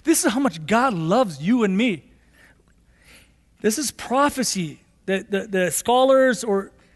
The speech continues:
the, the scholars would call this the, the proto-evangelion, like prototype, the first mention of the gospel in the Bible,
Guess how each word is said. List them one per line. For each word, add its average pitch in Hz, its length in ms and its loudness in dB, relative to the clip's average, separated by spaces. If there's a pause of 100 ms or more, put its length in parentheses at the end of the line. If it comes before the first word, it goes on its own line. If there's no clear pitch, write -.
(300)
the, 180 300 -14
the 180 220 -4
scholars 240 500 2
would 202 80 -6
call 220 220 0
this 185 140 -2
the, 180 140 -4
the 165 180 -6
proto-evangelion, 196 1300 -2
like 170 160 -6
prototype, 208 640 0
the 151 80 -10
first - 440 -2
mention 202 300 0
of 175 80 -6
the 156 60 -6
gospel 185 500 -4
in 175 60 -2
the 156 80 -4
Bible, 180 500 0